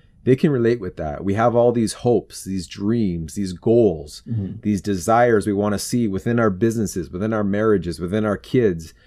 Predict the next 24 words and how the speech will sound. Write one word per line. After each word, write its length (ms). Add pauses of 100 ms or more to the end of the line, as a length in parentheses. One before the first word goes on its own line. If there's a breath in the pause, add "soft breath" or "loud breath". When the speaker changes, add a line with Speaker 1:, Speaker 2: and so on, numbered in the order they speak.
(160 soft breath)
Speaker 1:
within 280
our 100
families, 560
within 380
just, 320 (180)
you 140
know, 140
our, 140
maybe 240
our 140
health, 540
you 80
know, 100
Speaker 2:
Yeah. 80
Speaker 1:
whatever 320
it 80
might 300
be. 400 (520 soft breath)
Um, 440
and 160
we're 80
not 200
seeing 360
it. 240